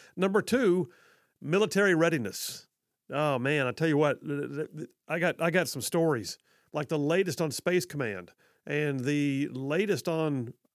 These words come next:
uh, I don't know, is Tommy Tuberville sponsoring a bill right now that would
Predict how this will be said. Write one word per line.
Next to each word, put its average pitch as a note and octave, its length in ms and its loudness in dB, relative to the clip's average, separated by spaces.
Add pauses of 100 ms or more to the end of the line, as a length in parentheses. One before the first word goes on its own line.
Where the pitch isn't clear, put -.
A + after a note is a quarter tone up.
uh, - 40 -10
I A2+ 400 -4
don't G3 120 -2
know, D3+ 200 0
is C3+ 100 -6
Tommy E3 300 -4
Tuberville D#3+ 440 -2
sponsoring D3+ 480 -6
a B2+ 40 -2
bill B2+ 340 -2
right F3+ 220 -2
now G3 320 -4 (520)
that C3 180 -4
would B2 280 -8